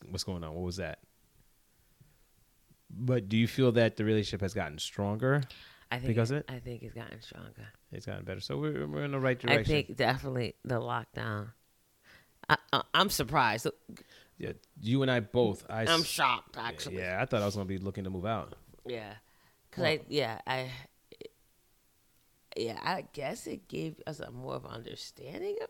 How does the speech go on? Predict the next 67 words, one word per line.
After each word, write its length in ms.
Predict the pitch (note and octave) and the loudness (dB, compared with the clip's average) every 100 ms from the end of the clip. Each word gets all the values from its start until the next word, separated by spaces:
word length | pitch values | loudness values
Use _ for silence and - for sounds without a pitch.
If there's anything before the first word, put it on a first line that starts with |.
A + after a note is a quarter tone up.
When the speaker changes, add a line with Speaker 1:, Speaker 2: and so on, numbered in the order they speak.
| - | -12
Speaker 2:
each 140 | G#4 A#4 | -8 -6
other 180 | A4+ | -4
'cause 200 | D4+ B3+ F#3+ | -4 -4 -4
we're 100 | D#3+ | -6
seeing 360 | - - C#4+ | 0 4 4
each 220 | D4+ D4 | 2 0
other 220 | F#4 G4+ F#4 | 2 4 4
more. 180 | A4 B4 C5 A#4+ C#3 C#3+ | 8 8 6 0 -2 2
Speaker 1:
Yes, 500 | D3+ D#3 C#3 A#2 - | 8 10 10 6 4
we 100 | C3 | 4
s-, 200 | A#2+ - D#3 | 2 0 0
yeah, 140 | F3 | 2
I 60 | F3 | 2
guess 280 | - D4 - | 4 2 4
too. 260 | F4 C4+ | 4 6
That's 300 | A3+ B3+ - | 8 8 8
true, 300 | D4 B3+ - F#4 | 6 8 6 6
'cause 160 | F3 D#3+ | 4 4
then 120 | G#3 | 4
you 80 | D4 | 6
get 120 | D4+ | 6
to 100 | F3 | 4
Speaker 2:
<laughs> 0 | |
Speaker 1:
see 440 | - F#3+ F3+ E3 - _ - | 4 6 6 4 -2 _ -8
what 220 | B2 D3+ | 2 2
my, 320 | C#3+ C#3+ C#3+ - - _ - - _ D3+ | 4 4 4 2 -8 _ -20 -20 _ -2
you 100 | C3 | 2
know, 380 | A#2+ A#2+ A2+ - C#4 - - | 4 2 0 -2 -4 -2 6
I 120 | A#3+ | 8
get 160 | G#3+ G3+ | 8 6
to 80 | D#3+ | 6
see 160 | D#3+ | 4
how 160 | A#2 B2 | 4 2
you 320 | A2 A2+ C3 | 0 0 0
move 200 | B2+ B2+ | 0 0
and 100 | A#2 | 0
how 100 | G#2 | 2
you 220 | A#2 C3 C3 | 2 4 4
operate. 340 | B2+ D3+ C3+ | 4 4 2
So 160 | - A#2 | 2 4
I'm 260 | A#2 B2+ B2+ | 6 6 6
already 240 | B2+ A#2+ | 6 4
anticipating, 380 | G#2+ A#2+ B2 G#2+ | 2 -2 -2 -2
like, 160 | G#2 | -2
okay, 260 | G#2 G2+ F#2 | -4 -6 -6
this 140 | G#2 | -6
is 100 | G#2 | -6
what's 160 | G2+ F2 | -6 -6
gonna 160 | F2 E2+ | -6 -6
happen. 340 | C#2 - - - _ _ _ - _ - | -8 -12 -16 -18 _ _ _ -20 _ -4
And 160 | A#2 A2+ | 0 0
then 160 | A2+ A2 | 0 -2
for 240 | - B2+ | 0 0
me, 180 | C3 E3 | 4 2
you 240 | C3+ C#3 C3 | 4 4 4
get 200 | A#2+ A#2 | 4 2
to 120 | G#2 | -2
see, 300 | - C#3 B2 | 0 2 4
like, 240 | A2+ G2+ | 4 0
how 380 | - F#2 A2 G2 - | -4 -4 -2 -2 0
I 260 | B2+ C3+ | 2 2
operate 320 | G2+ F#2+ G2 | 2 -2 -4
and 80 | G2 | -4
how 180 | G2+ G2 | -2 0
I 140 | G#2 | -2
do 200 | G#2+ F2 | -2 -6
things. 500 | - - G#1 - - | -8 -12 -14 -16 -20